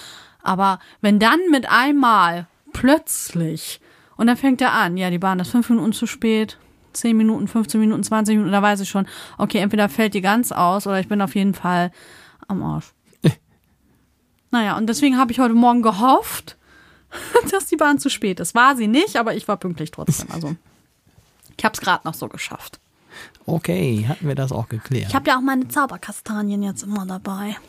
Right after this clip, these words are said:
Speaker 2: Zauberkastanien? Was ist das denn jetzt schon wieder?
Speaker 1: <laughs> Ja, da, also jetzt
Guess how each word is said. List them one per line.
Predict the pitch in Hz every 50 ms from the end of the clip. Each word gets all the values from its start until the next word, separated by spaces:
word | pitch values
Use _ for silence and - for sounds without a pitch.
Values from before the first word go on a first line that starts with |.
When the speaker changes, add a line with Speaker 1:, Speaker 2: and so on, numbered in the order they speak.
| - 120 -
Speaker 2:
Zauberkastanien? | - - - - 147 160 143 95 95 - 95 92 - - - 107 101 104 104
Was | 107 104
ist | 101 98 -
das | 131 131 -
denn | - - 120
jetzt | 92 90 104
schon | - - 107 104 107
wieder? | 107 104 101 98 339 -
Speaker 1:
<laughs> | - - 320 - - - 330 320 - - - 294 302 294 - _ 302 - 277 - - - - - - - - - - - - - - - -
Ja, | 269 269 269 262
da, | 262 262 - - - -
also | - 262 247 269 277 262 - - -
jetzt | - 277 247